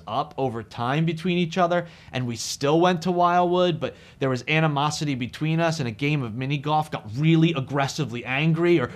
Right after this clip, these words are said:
we ate funnel cake in silence together and there was no connection anymore, that tradition now serves as a hypocritical statement to a family that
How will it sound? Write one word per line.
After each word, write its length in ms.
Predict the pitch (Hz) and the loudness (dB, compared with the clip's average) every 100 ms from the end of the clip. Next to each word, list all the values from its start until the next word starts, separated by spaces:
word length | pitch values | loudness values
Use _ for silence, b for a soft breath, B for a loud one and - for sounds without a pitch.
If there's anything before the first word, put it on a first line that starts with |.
| B | B
we 100 | 143 | -2
ate 180 | 151 - | -2 -2
funnel 300 | - 151 160 | -2 0 2
cake 300 | 170 165 135 | 0 -2 -2
in 100 | 120 | -8
silence 800 | - - 139 151 170 175 160 - | -6 0 2 2 2 0 -2 -4
together 420 | 170 165 165 165 | 0 2 4 4
and 100 | 151 | 2
there 60 | 135 | 0
was 160 | 123 | -2
no 180 | 165 180 | 0 -2
connection 640 | 170 139 151 269 - 226 | -2 -4 -4 -4 -4 -2
anymore, 680 | 147 117 107 104 101 110 139 B B B B B B - | -2 -4 -6 -8 -10 -10 -10 B B B B B B 0
that 220 | 165 185 | 2 2
tradition 880 | - 135 110 110 202 233 - 160 117 | -2 -2 -2 2 4 4 0 -2 -2
now 480 | 113 104 107 123 - B B | -4 -6 -6 -6 -8 B B
serves 540 | - 175 170 151 - | 0 4 6 4 0
as 240 | - 131 120 | -2 -2 -2
a 40 | |
hypocritical 600 | 135 156 156 165 156 156 | -4 -4 -2 0 0 -2
statement 640 | 127 - 156 160 135 127 - | -8 -2 0 0 -2 -6 -6
to 220 | 143 135 | -4 -4
a 40 | |
family 460 | 113 135 135 135 127 | -2 -2 0 -2 -2
that 400 | 117 113 113 | 0 0 0